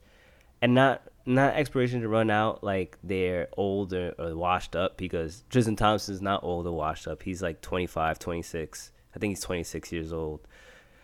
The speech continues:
Um, so he's still young, but, you know, him, J R Smith, Iman Shumpert, these guys, I really feel like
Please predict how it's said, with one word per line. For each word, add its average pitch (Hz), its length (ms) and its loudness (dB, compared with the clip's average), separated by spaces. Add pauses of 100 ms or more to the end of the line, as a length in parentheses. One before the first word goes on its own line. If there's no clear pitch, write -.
(180)
Um, 95 500 2 (300)
so 110 180 0
he's 123 160 4
still 123 240 6
young, 95 540 2
but, 98 320 2 (600)
you 143 100 6
know, 117 220 6 (100)
him, 135 640 6 (1080)
J 117 280 12
R 123 200 12
Smith, 113 600 0 (580)
Iman 120 380 6
Shumpert, 104 640 -2 (400)
these 120 300 0
guys, 120 440 2 (1200)
I 117 60 2
really 143 520 4
feel 117 720 0 (440)
like 107 420 -4